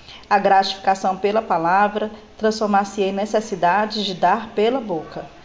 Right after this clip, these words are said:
O valor inusitado que esses objetos atribuem às suas declarações reflete, portanto,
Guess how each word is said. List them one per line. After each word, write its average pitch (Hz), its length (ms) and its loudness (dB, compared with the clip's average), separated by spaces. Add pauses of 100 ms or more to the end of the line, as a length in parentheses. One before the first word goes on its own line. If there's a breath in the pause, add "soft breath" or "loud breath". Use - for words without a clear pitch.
(280 loud breath)
O 196 80 -2
valor 202 380 4
inusitado 202 840 0
que 185 160 -8
esses - 220 -8
objetos 202 560 -2
atribuem 175 560 -4
às 170 100 -6
suas 269 240 -6
declarações 190 960 -4 (380 loud breath)
reflete, 247 580 0
portanto, 202 760 -6